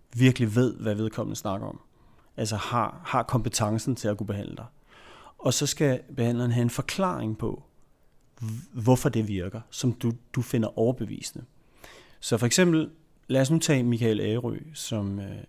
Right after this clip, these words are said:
som healede Henrik, ham landmanden. Det han i virkeligheden gjorde i den healing, det var,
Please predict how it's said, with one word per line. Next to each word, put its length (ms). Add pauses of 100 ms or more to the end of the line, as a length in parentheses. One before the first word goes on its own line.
som 180
healede 320
Henrik, 360
ham 160
landmanden. 440 (880)
Det 120
han 120
i 40
virkeligheden 440
gjorde 280
i 80
den 80
healing, 440
det 80
var, 300